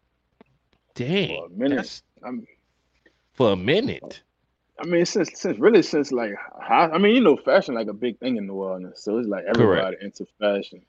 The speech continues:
Speaker 2: So, I mean, you, you gotta be fresh in New Orleans. So it's just like, it's just a, it's just a thing. Like, even when you don't even feel like you into fashion, you into fashion. Like, it's that important
Speaker 1: Correct.
Speaker 2: in New Orleans.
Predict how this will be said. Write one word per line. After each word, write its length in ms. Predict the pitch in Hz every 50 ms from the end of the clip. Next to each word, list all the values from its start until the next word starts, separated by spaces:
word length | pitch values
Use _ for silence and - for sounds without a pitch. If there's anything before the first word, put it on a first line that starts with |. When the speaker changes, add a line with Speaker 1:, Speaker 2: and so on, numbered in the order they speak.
| _ _
Speaker 2:
So, 320 | _ - 95 87 87 - _ _ _ _ _ _ _ _ _ _ _ _ -
I 40 | 95
mean, 320 | 98 98 95 95 95 101
you, 320 | 113 127 120 104 90 - - _ _ _ _ _
you 140 | - 127 120
gotta 200 | 110 113 113 104
be 120 | 90 92 90
fresh 260 | - - 90 - -
in 80 | 87
New 60 | 85 87
Orleans. 400 | 95 101 98 92 87 87 85 -
So 100 | 107 123
it's 120 | 147 151
just 100 | 147 135
like, 240 | 139 127 113 104 - - _ _ _
it's 140 | 135 135 135
just 160 | 143 135 - 123
a, 140 | 107 104 92 _ _ _ _ _ _ _ _ _ _ _ _ - - - - - -
it's 160 | - 120 127
just 120 | 139 139 143
a 80 | 131 110
thing. 300 | - 151 180 175 147 131
Like, 300 | 123 110 101 95 - - _ - - - _ _ _ _ _ _ _
even 240 | - 135 147 151 156
when 100 | 156 160
you 100 | 156 147
don't 300 | 131 120 143 156 147 127
even 280 | 139 131 135 131 127 117 -
feel 120 | - 139 131
like 200 | 123 120 117 113
you 120 | 107 85
into 240 | 107 127 120 - 98
fashion, 420 | - - 98 98 95 - - 90 92
you 140 | 92 82 90
into 220 | 101 101 - -
fashion. 420 | _ - 82 85 80 - - - - 73
Like, 200 | 76 76 - _ _ _ -
it's 140 | 107 - _ _
that 180 | - 107 101 98
important 400 | 98 - - - 95 101 95 87
Speaker 1:
Correct. 20 |
Speaker 2:
in 80 | 82 82
New 80 | 82
Orleans. 480 | 85 85 85 85 85 85 - _ _ _